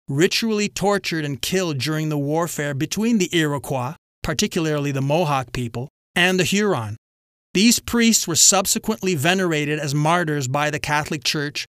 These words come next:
and canonized by Pope Pius the eleventh in nineteen thirty. Shrines have been erected, churches and schools dedicated, and municipalities named after the Canadian martyrs.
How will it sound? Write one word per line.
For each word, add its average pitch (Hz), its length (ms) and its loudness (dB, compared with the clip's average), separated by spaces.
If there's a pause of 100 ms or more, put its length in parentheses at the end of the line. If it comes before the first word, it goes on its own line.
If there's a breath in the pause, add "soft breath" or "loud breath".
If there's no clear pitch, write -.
and 180 280 0
canonized 139 760 0
by 139 180 0
Pope 185 420 -2
Pius 156 460 -2
the 156 140 0
eleventh 151 460 0 (100)
in 151 160 0
nineteen 143 440 -2
thirty. 147 480 -2 (560)
Shrines 190 640 2
have 151 240 -2
been 160 340 0
erected, 165 760 -2 (200)
churches 185 560 2
and 143 120 -2
schools 175 580 2
dedicated, 165 720 0
and 143 180 -2
municipalities 151 880 0
named 160 360 0
after 135 300 -2
the 131 120 -6
Canadian 139 420 -4
martyrs. 123 480 -6